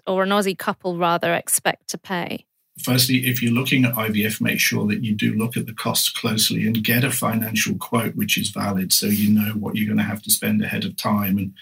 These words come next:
Speaker 2: any reputable clinic will do that. Costs vary. There's a number of places that do low-cost I V F that works perfectly well for the less complicated case,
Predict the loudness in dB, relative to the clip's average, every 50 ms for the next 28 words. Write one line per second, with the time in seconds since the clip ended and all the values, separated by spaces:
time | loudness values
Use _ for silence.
0 | -20 -20 _ _ _ _ _ _ _ _ _ _ _ _ 0 2 4 4 4 4
1 | 2 0 -2 -2 -2 -2 -2 -2 -2 -2 -2 -4 -4 -4 -4 -2 -2 -2 -2 -4
2 | -6 -8 -6 -2 -2 -2 -2 -2 -4 -6 -6 -6 -6 -8 -10 -14 -18 _ _ _
3 | _ _ _ -20 -20 -20 -20 -20 _ _ _ -6 -2 0 2 2 2 2 0 -2
4 | -2 -2 0 0 0 0 0 2 2 0 2 2 4 4 6 6 4 4 2 0
5 | -2 -2 -2 0 2 2 2 0 0 0 -2 -2 -2 0 0 2 2 2 2 2
6 | 0 0 -2 -2 -2 0 0 0 0 0 0 2 2 2 2 2 0 0 0 0
7 | 0 0 0 -2 -2 -4 -4 -4 -4 -2 -2 -2 -2 -2 0 0 0 0 0 0
8 | 0 -2 -4 -4 -8 -14 -20 -20 _ -8 -4 0 0 2 2 4 2 2 2 2
9 | 0 2 2 0 0 0 0 0 0 -2 -4 -6 -6 -6 -6 -4 -2 -2 -2 -2
10 | -4 -4 -6